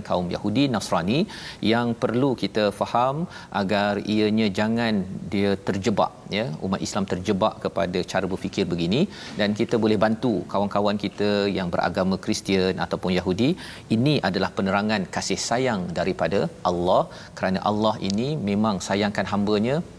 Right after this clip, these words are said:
tidak mahu kita tersilap jalan sehingga diazab oleh Allah Subhanahu Wa Taala. Jadi, mari sama-sama kita baca dahulu daripada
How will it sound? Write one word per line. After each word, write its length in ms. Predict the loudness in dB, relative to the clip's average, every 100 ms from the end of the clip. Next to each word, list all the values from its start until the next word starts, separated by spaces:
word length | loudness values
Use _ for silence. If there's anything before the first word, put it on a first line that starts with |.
| -4
tidak 200 | 0 2 2
mahu 200 | 0 0 0 -4
kita 180 | -6 -4 -4
tersilap 400 | 0 0 0 -2 -14 -4
jalan 320 | 0 2 2 2 -4 -8 -18 -20 -20 -20 -10
sehingga 420 | -2 2 4 4 2 2
diazab 440 | -2 -2 0 0 0 -4
oleh 140 | -4 -4
Allah 200 | -2 -2 -2
Subhanahu 640 | -4 0 0 0 -6 -4
Wa 80 | -6 -6
Taala. 220 | -8 0 0
Jadi, 120 | 4 2
mari 100 | 4
sama-sama 260 | 2 0 0
kita 100 | 0 -2
baca 160 | 2 2 2
dahulu 220 | 0 0 0
daripada 240 | -2 -2